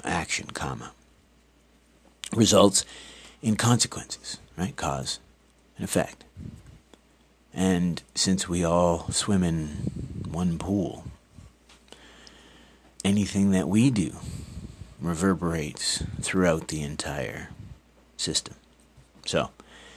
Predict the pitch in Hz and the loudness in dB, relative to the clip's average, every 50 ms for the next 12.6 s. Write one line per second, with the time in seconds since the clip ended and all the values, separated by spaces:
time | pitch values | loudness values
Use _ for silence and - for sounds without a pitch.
0 | - - - - - - - _ - 123 131 - 190 190 190 185 175 196 175 165 | -20 -20 -20 -20 -20 -20 -12 _ 6 6 8 10 10 10 10 10 10 8 8 12
1 | 190 202 196 156 113 104 98 95 80 92 101 104 101 101 98 98 92 87 82 71 | 12 12 12 10 8 6 6 6 6 8 8 10 10 10 10 8 6 4 2 -2
2 | 60 - - - - _ - - - - 139 156 160 151 127 104 95 85 80 78 | -6 -8 -14 -18 -6 _ 0 0 4 10 12 12 12 12 12 10 8 4 2 0
3 | 92 92 - - - - - 104 87 - - - - - - - - - - - | 0 4 4 4 4 6 6 6 6 6 2 2 2 0 0 -2 -6 -16 -8 2
4 | - 95 104 98 - - - - - - - _ _ _ _ _ _ _ _ _ | 6 10 10 10 8 6 0 -2 -2 -8 -16 _ _ _ _ _ _ _ _ _
5 | _ - - 107 104 92 90 95 87 76 - - - 101 123 147 170 156 110 78 | _ -8 -4 -2 -2 2 4 4 4 4 2 0 2 6 8 10 10 10 8 4
6 | - - - - - _ _ _ _ _ _ _ _ _ _ _ - 110 113 104 | 2 -6 -14 -20 -20 _ _ _ _ _ _ _ _ _ _ _ 6 8 8 8
7 | 85 87 85 87 80 - - - - - - - - - - - - - _ _ | 8 4 2 2 2 0 -2 -8 -12 -10 -10 -10 -10 -8 -12 -18 -18 -20 _ _
8 | _ _ _ _ _ _ _ 90 101 117 110 - - - 76 90 85 120 120 120 | _ _ _ _ _ _ _ -2 0 0 0 -2 -6 -8 -8 0 4 6 6 6
9 | 117 113 107 90 80 82 73 85 87 92 98 92 - - 85 80 - - 82 78 | 6 6 4 2 0 -2 -2 0 2 2 2 2 0 -4 -6 -4 -6 -6 -4 -2
10 | 85 87 87 82 78 67 65 - - - - - - - - - - - - - | 0 0 2 0 0 -4 -6 -10 -14 -18 -18 -18 -18 -18 -18 -20 -20 -20 -20 -20
11 | - - _ - 101 - - 104 104 101 92 - 80 - - - - - - - | -20 -14 _ -4 -2 4 6 8 8 8 6 2 0 -2 -4 -4 -4 -8 -10 -8
12 | 87 90 92 95 92 92 87 85 82 80 80 | -6 -2 2 4 4 4 2 0 -2 -4 -8